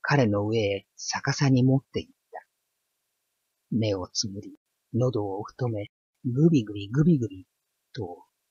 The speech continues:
息もつかない。いねえのか、おしま。がらりとそこの腰障子を開けたものがある。一十郎は軽くなった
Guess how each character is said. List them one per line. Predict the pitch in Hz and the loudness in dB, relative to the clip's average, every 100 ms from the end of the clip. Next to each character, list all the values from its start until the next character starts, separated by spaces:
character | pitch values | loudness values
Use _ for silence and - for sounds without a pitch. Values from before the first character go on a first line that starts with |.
| _ _ _ - | _ _ _ -10
息 | 135 - 143 | -8 2 2
も | 87 85 | 2 -8
つ | - - | -12 -10
か | 101 | -8
な | 90 95 | -10 -14
い。 | - _ _ _ _ _ _ _ _ _ _ _ _ _ - | -20 _ _ _ _ _ _ _ _ _ _ _ _ _ -14
い | - 120 | -2 4
ね | 147 | 6
え | 160 | 6
の | 113 | 4
か、 | - 82 - _ _ _ _ _ _ _ _ _ | -2 -10 -12 _ _ _ _ _ _ _ _ _
お | - 107 | -6 0
し | - 143 | 2 2
ま。 | 101 - _ _ _ _ _ _ _ _ _ _ _ _ | 0 -6 _ _ _ _ _ _ _ _ _ _ _ _
が | 147 104 107 | -4 -2 -2
ら | 107 | -2
り | 104 101 | -4 -6
と | 110 92 - | -8 -8 -8
そ | - - 104 | -4 -2 0
こ | 151 | 6
の | 151 143 | 6 6
腰 | - 147 - - | 4 -2 0 2
障 | - 196 | 4 4
子 | 151 92 | 4 0
を | 92 | -4
開 | 78 117 | -4 -4
け | 120 | -6
た | - 117 | -4 -2
も | 113 | 0
の | 113 113 | 0 -2
が | |
あ | 87 92 95 | -4 -8 -10
る。 | - _ _ _ _ _ _ _ _ _ _ _ _ - | -16 _ _ _ _ _ _ _ _ _ _ _ _ -14
一 | 104 - 131 | -10 -2 0
十 | - 127 120 | 2 0 0
郎 | 110 107 | -2 -2
は | 107 104 - _ _ | -4 -6 -8 _ _
軽 | - 143 165 | -4 2 2
く | - 175 | 6 6
な | 170 | 6
っ | 170 | 4
た | - - | -6 -10